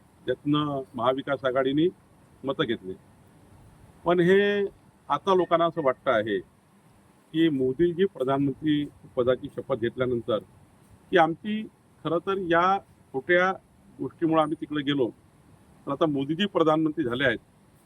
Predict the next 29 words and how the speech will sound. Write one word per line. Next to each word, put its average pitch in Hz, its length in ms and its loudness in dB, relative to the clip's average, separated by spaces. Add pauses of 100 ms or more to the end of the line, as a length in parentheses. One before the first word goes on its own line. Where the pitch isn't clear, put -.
पुन्हा 165 220 4
एकदा 185 220 0
मोदींच्या 160 560 2
नेतृत्वातल्या 143 680 -6
सरकारने 135 840 -8 (440)
जे 131 80 0
वचन 131 360 2
दिले 139 200 0
आहे 110 160 0
त्यानुसार 127 420 -4 (480)
मोदी 127 260 -6
सरकार 135 380 -12
काम 139 200 -2
करेल, 156 360 2 (800)
तर - 40 -10
जनता 156 460 2
नक्की 160 460 -4 (580)
त्या - 100 -8
खोटारडेपणातनं 160 1080 0 (340)
बाहेर 127 240 0
निघून 131 340 0 (840)
मोदीचं 160 520 0
सरकार 165 400 0
आणि 165 140 0
महाराष्ट्र 135 500 -2
सरकार, 120 320 -8
डबल 151 260 2
इंजिन 185 200 2
सरकार, 107 320 -8